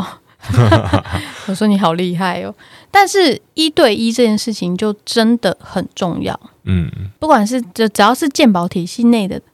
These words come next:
Speaker 1: 他必须要在短时间之内，他还是必须要赚到一定的钱，那他就必须同时间有很多的病患。
Speaker 2: 哦。
Speaker 1: 所以一个复健老师可能同时间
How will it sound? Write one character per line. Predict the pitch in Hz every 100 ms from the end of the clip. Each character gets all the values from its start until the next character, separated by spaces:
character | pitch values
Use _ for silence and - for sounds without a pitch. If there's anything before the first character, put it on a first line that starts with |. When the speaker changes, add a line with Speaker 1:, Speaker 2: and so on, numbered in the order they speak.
| _
Speaker 1:
他 | - 240
必 | -
须 | 233 -
要 | 226 220
在 | 214
短 | 175 170
时 | 180
间 | 185 196
之 | 202 202
内， | 208 190
他 | - 226
还 | - 190 185
是 | -
必 | 226 226
须 | 208
要 | 214 214 202 _
赚 | - 202
到 | 196 190
一 |
定 | 185
的 | 180 -
钱， | - - 233 _ -
那 | 262
他 | 233 247
就 | 240
必 | 233 240
须 | 220 220 214 208 208
同 | - 190
时 | 202 202
间 | 185 196
有 | 190
很 | 196 202 180
多 | 208 208
的 | 196
病 | 185 185
患。 | 185 190 - 208
Speaker 2:
哦。 | - - - -
Speaker 1:
所 | -
以 | 285 -
一 | - 285
个 | - 330 226 185 _ _ _
复 | - 269
健 | 220 214
老 | 175
师 | 190 208 196 -
可 | 208
能 | 185 185 208
同 | - 196 202
时 | - 196
间 | 196 202 208